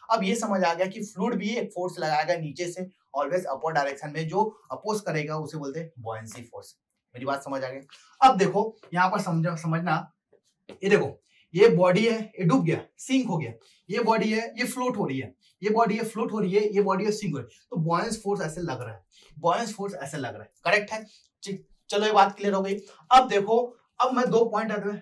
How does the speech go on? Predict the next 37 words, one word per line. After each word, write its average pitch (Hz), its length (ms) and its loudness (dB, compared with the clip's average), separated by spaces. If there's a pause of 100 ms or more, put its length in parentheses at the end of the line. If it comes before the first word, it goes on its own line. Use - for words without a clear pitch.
(140)
हमेशा 185 420 -4
से 214 180 -2
याद 160 280 2
कराता 165 240 -2
हूँ 175 100 -6
जो 160 80 -4
कि 175 140 -10
पे-, 156 300 -6
अब 190 80 2
पेपर 202 320 0
point 180 220 0
ऑफ 160 60 -2
व्यू 151 120 -10
से 135 100 -16
समझते 113 320 -14
हैं, - 80 -20 (300)
पेपर 226 280 4
पॉइंट 196 200 -2
ऑफ 190 60 -4
व्यू 185 100 -10
से 160 120 -12
समझते 151 480 -8
हैं 156 280 -4
कि - 680 -4 (180)
आपके 185 380 2
पास 185 460 0
दो 190 300 2
body 170 240 4
है, 135 260 -4 (200)
एक 208 180 -2
होता 180 240 -6
है 170 340 -8 (600)
सबमर्ज 165 520 -2
body, - 460 -16 (180)
एक 160 180 -8
होगा 160 440 -4 (180)
सबमर्ज, 143 720 -8